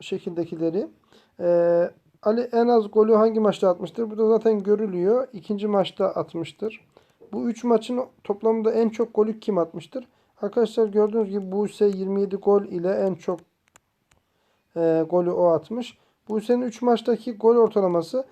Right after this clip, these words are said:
e, yirmi yedi gol atmış. Üç maç dediği için böldüğümüz zaman dokuz yapacaktır. Son sorumuzdayız arkadaşlar.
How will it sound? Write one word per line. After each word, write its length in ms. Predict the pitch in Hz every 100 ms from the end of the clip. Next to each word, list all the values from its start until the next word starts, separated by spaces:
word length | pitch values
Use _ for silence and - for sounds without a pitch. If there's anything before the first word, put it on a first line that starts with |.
| _ _ -
e, 80 | 196
yirmi 420 | 190 202 220 226
yedi 380 | 233 220 247 -
gol 160 | 202 190
atmış. 480 | 175 175 240 226 -
Üç 200 | 226 -
maç 260 | 202 185 -
dediği 280 | 185 202
için 400 | 175 - 202 226 _
böldüğümüz 460 | 196 190 185 196 160
zaman 280 | 165 202 175
dokuz 280 | 175 226 185
yapacaktır. 500 | 165 - 147 - - - _ _ _ _ _ _
Son 200 | _ 247
sorumuzdayız 520 | 233 208 185 160 165 160
arkadaşlar. 640 | 160 160 156 - 240 -